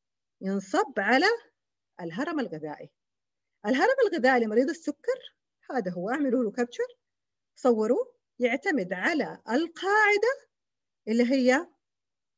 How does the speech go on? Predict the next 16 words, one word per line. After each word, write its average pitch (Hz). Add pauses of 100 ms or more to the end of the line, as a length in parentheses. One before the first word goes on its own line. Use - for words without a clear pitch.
(720)
اللي 185
هي 226 (200)
الحبوب 190 (600)
والكربوهيدرات 196
المعقدة. 170 (460)
حتقولي: 220
"دكتورة، 277 (560)
طب 180
كربوهيدرات، 226 (440)
طب 180
ترفع 294
السكر، - (560)
كربوهيدرات 185
عن 190
كربوهيدرات 190
تفرق." 262